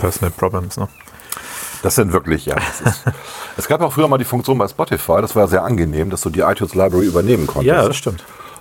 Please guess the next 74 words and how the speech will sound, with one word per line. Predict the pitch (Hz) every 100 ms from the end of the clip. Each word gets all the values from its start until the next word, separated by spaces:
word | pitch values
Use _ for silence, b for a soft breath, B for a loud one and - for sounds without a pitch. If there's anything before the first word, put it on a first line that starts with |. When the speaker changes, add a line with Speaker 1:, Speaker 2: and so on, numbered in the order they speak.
| B -
Speaker 2:
Und | 82
das | 113
haben | 95
sie | 73
ja |
nicht | 71 -
mehr | 76
Speaker 1:
Das | 76 -
haben | -
sie |
Speaker 2:
inzwischen. | 117
Speaker 1:
automatisch | 117 120 123 143 90
sogar | 98 92 98
Speaker 2:
Genau, | 92 82
das | 82 98
war, | 92
Speaker 1:
angeboten. | 92 -
Speaker 2:
das | 90
war | 104 -
cool, | 123 110
hattest | 98 101
dann | 92
die |
ganzen | 92 - -
Playlists, | 110 101 95
an | 87
denen | 90
du | 87
ja | 78
Jahre | 80 101 113 80 76
gesessen | 76 85 - 73
hast. | 87 -
Speaker 1:
Genau, | 113 92
und | 101
dann | 104
haben | 110
sie | 110
die | 117
einfach, | - 131 135 - -
also | 107 110 107 - -
Speaker 2:
Dann | 95
haben | 92
sie | 101
das | -
Feature | - 104
auch | 95
mal | 92
gekillt. | 90 - 73 67
Speaker 1:
Ja, | 117 120
und | 101
also | 110 101
es | 120
war | 123
im | 123 110
Prinzip | 101 110
so, | 113
dass | 123 -
du, | 110 - B B B
dass | - -
die | 120
einfach | 110 120 - -
die, | - 67 55 55 -
die | - 110
nachvollzogen | 104 - - 117 117 110
haben | 107
mit | 110
Spotify | - 120 - 98
Music, | 92 101
wenn | 113
sie | 117
denn | 107
teilweise | 123 107 95
nicht | 98 101
hatten. | - 151 135